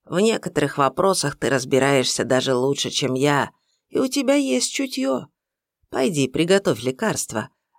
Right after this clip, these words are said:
а когда вернешься, расскажи все в подробностях". Один раз,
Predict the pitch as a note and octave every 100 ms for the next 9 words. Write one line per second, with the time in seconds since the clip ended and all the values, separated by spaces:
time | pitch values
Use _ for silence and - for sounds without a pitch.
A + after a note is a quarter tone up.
0 | - A#2 A2+ C#3+ D3 B2+ C3+ D3 G#3 A3+
1 | - F#3 F3 _ _ - A#3+ - - B2+
2 | C#3 - A#2 - B2 C#3 C#3+ D3 A#2 B2
3 | - - - - - _ _ _ _ _
4 | _ _ _ _ _ - C3 C3 C3 B2+
5 | E3+ F3